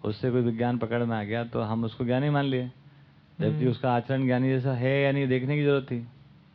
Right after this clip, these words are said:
Speaker 2: हम्म।
Speaker 1: ना? सारे साइंटिस्ट का यदि आचरण देखने जाओगे तो, तो उनका कोई चरित्र है ना, कोई मूल्य है ना, कोई नीति है।
Speaker 2: तो उनको हम ज्ञानी नहीं बोलेंगे ऐसा।
Speaker 1: कैसे बोल सकते हैं आप बताओ?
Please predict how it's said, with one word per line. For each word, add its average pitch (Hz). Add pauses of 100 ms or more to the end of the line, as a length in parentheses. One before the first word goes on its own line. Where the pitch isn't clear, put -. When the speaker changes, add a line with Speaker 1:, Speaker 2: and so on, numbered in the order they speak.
Speaker 2:
हम्म। 151
Speaker 1:
ना? 147 (680)
सारे 120
साइंटिस्ट 123
का 131
यदि 123
आचरण 117
देखने 110
जाओगे 101 (1040)
तो, 117
तो 123
उनका 120
कोई 123
चरित्र 127
है 135
ना, 127
कोई 117
मूल्य 123
है 107
ना, 101
कोई 107
नीति 107
है। 104 (480)
Speaker 2:
तो 175
उनको 175
हम 180
ज्ञानी 165
नहीं 180
बोलेंगे 139
ऐसा। 135 (220)
Speaker 1:
कैसे 104
बोल 117
सकते 101
हैं 92
आप 90
बताओ? 107